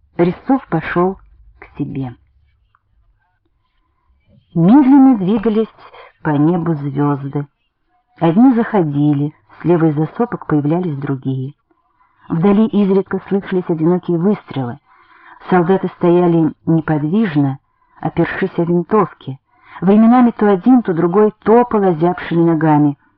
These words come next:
Небо над сопками чуть засветилось. Катаранов прошел по окопу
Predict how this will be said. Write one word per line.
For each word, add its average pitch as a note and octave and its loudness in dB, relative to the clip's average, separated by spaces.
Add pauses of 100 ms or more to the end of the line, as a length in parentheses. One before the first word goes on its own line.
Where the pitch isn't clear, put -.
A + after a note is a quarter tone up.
(720)
Небо D4+ 6
над D4+ 6 (100)
сопками B3+ 0
чуть G3 -6
засветилось. C3 -10 (800)
Катаранов G#3+ 0
прошел F#3 -2
по D#3 -4
окопу A#3+ -2